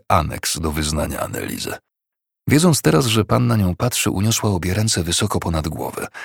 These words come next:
To był znak. S S Hauptsturmführer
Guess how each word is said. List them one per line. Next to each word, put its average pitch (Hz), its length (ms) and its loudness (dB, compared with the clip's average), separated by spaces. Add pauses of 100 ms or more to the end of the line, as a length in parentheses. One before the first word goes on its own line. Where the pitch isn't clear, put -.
(640)
To 87 80 2
był 73 160 0
znak. - 440 -6 (720)
S 95 180 2
S 90 240 0
Hauptsturmführer 85 1000 0